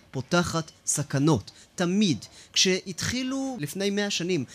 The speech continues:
לחבר את בתי החולים לרשת החשמל, מה אמרו מיד האנשים? "אוי ואבוי,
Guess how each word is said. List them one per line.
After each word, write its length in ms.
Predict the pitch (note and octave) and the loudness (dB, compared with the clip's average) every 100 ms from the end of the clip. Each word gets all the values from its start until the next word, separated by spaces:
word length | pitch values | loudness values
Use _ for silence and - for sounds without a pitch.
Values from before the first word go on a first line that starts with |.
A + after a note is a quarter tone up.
| - | -6
לחבר 440 | D3+ D#3 D3+ G#3+ A3 | -2 0 2 0 0
את 100 | F3 | -2
בתי 280 | E3+ - G#3+ | -4 -2 -2
החולים 680 | G#3 E3 D#3+ F3+ F3 A2+ G#2 - _ - | -2 0 2 2 2 0 -4 -12 _ -2
לרשת 440 | C#3 C#3+ G3 G#3+ | 2 4 2 0
החשמל, 560 | F#3 D3+ - C3+ B2 C3 - - - | -6 -4 -4 -2 -4 -6 -10 -18 -2
מה 220 | D#3 B3 | 2 4
אמרו 240 | B3 G#3+ F#3+ | 4 2 2
מיד 360 | D#3 D3 C#3 | 2 2 2
האנשים? 400 | C3+ B2+ B2+ E3 - | 0 0 -2 -2 -4
"אוי 140 | A#2 | -6
ואבוי, 460 | A2+ B2 D#3+ B3+ | -4 -4 -2 -6